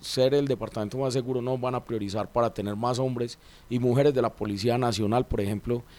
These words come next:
en nuestro departamento, pero el Ejército Nacional sí se ha fortalecido.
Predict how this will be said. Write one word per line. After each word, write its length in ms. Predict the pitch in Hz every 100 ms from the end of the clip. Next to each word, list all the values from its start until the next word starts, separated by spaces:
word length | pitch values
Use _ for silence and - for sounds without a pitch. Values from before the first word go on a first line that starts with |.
| -
en 120 | - 127
nuestro 260 | 120 123
departamento, 480 | 113 117 110 147 147 -
pero 140 | 113
el 60 | 113
Ejército 300 | 107 117 131
Nacional 400 | 117 107 107 101
sí 140 | 131
se 120 | 123
ha 60 | 127
fortalecido. 600 | 117 117 104 98 98 92